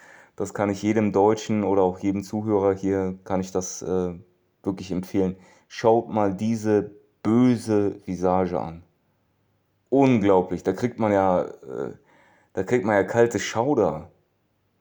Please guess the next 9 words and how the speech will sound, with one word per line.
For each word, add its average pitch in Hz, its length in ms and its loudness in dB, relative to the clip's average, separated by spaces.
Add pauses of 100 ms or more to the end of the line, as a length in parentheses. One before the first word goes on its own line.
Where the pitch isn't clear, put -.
(880)
Also, 123 320 6
was 123 160 4
sagt 127 300 4
er? 143 140 8
Er 123 120 8
sagt 117 240 4
natürlich, 110 400 -2
ja, 95 320 4
äh, 71 160 0